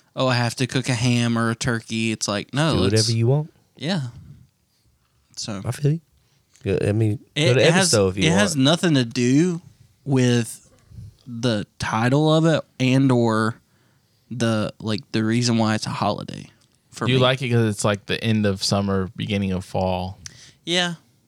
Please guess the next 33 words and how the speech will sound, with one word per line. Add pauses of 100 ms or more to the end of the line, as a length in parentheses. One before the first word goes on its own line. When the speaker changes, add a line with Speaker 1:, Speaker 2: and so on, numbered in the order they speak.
(720)
Speaker 1:
It,
like, (460)
I
guess
maybe
it
starts
to
cool
off
after
that,
but (640)
for
me,
it's,
it's
more
so
just
about
the, (120)
like, (1040)
it's
a
day
literally (180)
you
can
do
whatever
you
want.